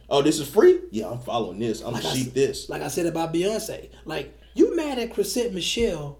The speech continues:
Speaker 2: for singing at th-, the inauguration for our president. And when she went, you know, she's Ba-, she's Basquiat, one of the dopest artists of our time, black artist. A lot of his shit was empowering if you were willing to look into it.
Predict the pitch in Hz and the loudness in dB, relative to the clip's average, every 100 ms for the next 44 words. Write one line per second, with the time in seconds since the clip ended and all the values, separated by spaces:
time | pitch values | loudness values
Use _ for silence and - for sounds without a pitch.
0 | - - 160 233 214 180 156 - - - | -18 -10 -2 0 0 0 -4 -8 -20 -20
1 | - 151 - 156 165 156 185 190 185 190 | -20 -18 -14 -8 -6 -4 -4 -2 -2 -2
2 | 170 147 143 - - 170 147 185 180 185 | -4 -6 -10 -12 -6 -6 -2 0 -2 -4
3 | - - - _ - - - 254 170 135 | -14 -20 -20 _ -20 -12 -2 0 0 0
4 | 139 - - - - - - - 202 185 | -6 -8 -20 -20 -20 -20 -20 -6 0 0
5 | 175 180 - 247 214 202 180 180 185 175 | 0 -2 0 0 0 -4 -4 -6 -6 -6
6 | 170 226 - 156 151 220 170 - - - | -6 -8 -6 -6 -6 -8 -10 -14 -20 -20
7 | - 147 - 202 175 156 165 143 135 - | -18 -18 -2 2 2 0 -4 -6 -6 -10
8 | - - - - - - - - - 190 | -16 -20 -20 -20 -20 -20 -20 -20 -12 4
9 | 220 202 170 208 214 196 196 196 180 170 | 4 6 6 8 8 6 2 2 2 -2
10 | 170 - 175 143 127 131 185 175 175 170 | -2 -2 -4 -4 -6 0 2 2 -2 -6
11 | 156 139 - - - 151 190 185 196 190 | -6 -8 -12 -14 -4 0 2 2 -2 0
12 | 190 165 202 170 151 180 175 160 156 156 | 0 4 2 2 -2 -4 -2 -2 -4 -6
13 | 202 180 175 180 165 151 165 170 196 185 | 2 2 4 -2 -2 0 0 2 0 0
14 | - 151 135 | 0 0 0